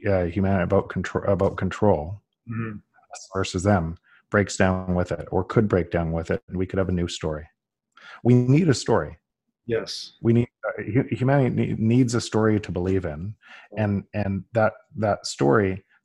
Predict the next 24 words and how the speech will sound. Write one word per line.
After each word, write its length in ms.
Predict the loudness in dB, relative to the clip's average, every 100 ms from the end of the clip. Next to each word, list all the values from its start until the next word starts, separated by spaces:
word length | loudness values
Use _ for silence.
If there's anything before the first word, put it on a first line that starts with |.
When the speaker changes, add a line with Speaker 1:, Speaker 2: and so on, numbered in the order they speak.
| -14
Speaker 1:
could 300 | 2 4 4
look 320 | 2 0 -4
totally 520 | -16 0 4 4 4 2
different. 360 | 2 0 2
And, 80 | 4
and, 140 | 4 4
and 160 | 4
again, 280 | 6 6 4 0
j-, 120 | -2 6
even 260 | 8 8
just 280 | 6 4 0
say, 340 | 2 4 4 2 -2
j-, 140 | -8
forget 340 | -4 0 0
the 100 | 2
us 220 | 2 0 0
versus 380 | -2 -2 -2
them. 320 | 0 0 -4 -10 -16 -16 -16 -18 0
Think 200 | 2 6
about 340 | 8 6 4 -4 -20 _
what 220 | 2 6
ends 260 | 8 6 6
up 160 | 6 4
happening 600 | 4 4 2 -6 -8